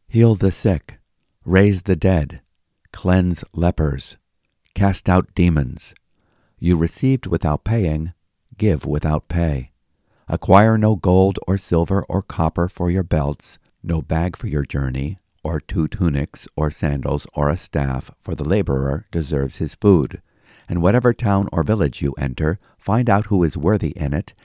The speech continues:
and stay there until you depart. As you enter the house, greet it. And if the house is worthy,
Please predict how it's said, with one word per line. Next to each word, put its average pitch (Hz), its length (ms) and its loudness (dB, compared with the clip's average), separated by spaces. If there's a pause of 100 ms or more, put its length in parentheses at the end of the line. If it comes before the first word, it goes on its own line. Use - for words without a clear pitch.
and 87 180 -4
stay 117 280 0
there 73 260 0
until 76 380 -4
you 71 140 -2
depart. 76 580 -4 (680)
As 80 220 -2
you 90 160 2
enter 95 240 0
the 71 140 -2
house, 65 400 -6 (240)
greet 101 260 0
it. - 220 -10 (640)
And 78 160 -2
if 107 160 2
the 110 140 4
house 107 260 0
is 85 160 -4
worthy, 80 420 2